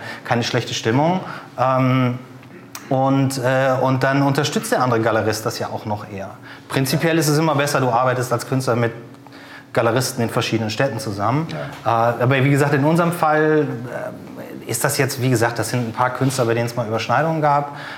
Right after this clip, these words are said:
Speaker 1: Ähm, bei Patrick Fassar war es auch nicht einfach, also da war das auch doof. Das war auch doof gelöst, haben wir hinterher festgestellt, aber nicht unser, also, ne, also nicht unser Problem wirklich, nichts, woran wir und, äh, dann jetzt irgendwie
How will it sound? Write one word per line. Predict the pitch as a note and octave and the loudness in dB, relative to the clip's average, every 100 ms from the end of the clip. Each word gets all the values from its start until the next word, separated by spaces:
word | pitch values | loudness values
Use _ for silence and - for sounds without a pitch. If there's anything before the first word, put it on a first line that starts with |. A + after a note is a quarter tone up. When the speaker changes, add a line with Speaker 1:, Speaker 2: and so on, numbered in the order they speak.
| - - | -8 0
Speaker 1:
Ähm, | A#2 A#2 A2+ A2+ A2+ A2 A2 G#2+ G#2+ - - | 2 4 2 2 2 2 2 0 -4 -12 -6
bei | A2+ A2 | -2 0
Patrick | C3+ - A#2 | 0 0 0
Fassar | B2 A2+ A#2 | 2 2 2
war | B2 | 2
es | - | 0
auch | A2+ | -2
nicht | G#2+ G#2 | -4 0
einfach, | A2 C#3+ G3+ B2+ | 0 2 0 0
also | A#2 | 0
da | A#2 A#2 | 2 2
war | |
das | A2+ - | 2 0
auch | - | -2
doof. | B2 C#3+ A3 - - - - | 0 2 2 -2 -10 -12 -6
Das | A#2 - | -2 0
war | |
auch | A2+ | 2
doof | A#2 C#3 | 2 0
gelöst, | - A2+ D3+ A3 - - - - | 2 2 2 0 -4 -10 -14 -4
haben | A#2 | 0
wir | B2 | 2
hinterher | B2+ C3 B2+ | 2 2 2
festgestellt, | B2+ B2 B2+ - A#2+ A#2 - - | 0 0 -2 0 0 0 -6 -2
aber | A#2+ A#2+ | 0 2
nicht | B2 | 2
unser, | C3 D#3 D#3 D3+ | 2 4 4 2
also, | A#2+ B2 A#2 B2 A#2+ | 2 0 0 -4 0
ne, | B2+ F3+ F3 | 2 2 2
also | B2 B2 B2 - - - | 2 0 -2 -8 -10 -2
nicht | C3 | 0
unser | E3+ D3+ | 4 2
Problem | C3 C#3+ B2 C#3+ E3+ | 2 2 2 2 2
wirklich, | F3 E3+ B2+ | 2 0 0
nichts, | D3+ D#3 D3 | 0 0 0
woran | C3 C3+ | 2 4
wir | C3+ C#3 | 2 2
und, | B2+ C3 - | 2 0 -2
äh, | B2 | -2
dann | B2 B2+ B2 B2+ | 2 2 2 0
jetzt | B2+ - | -2 -2
irgendwie | A#2+ A2+ A#2 A#2 | 0 2 2 2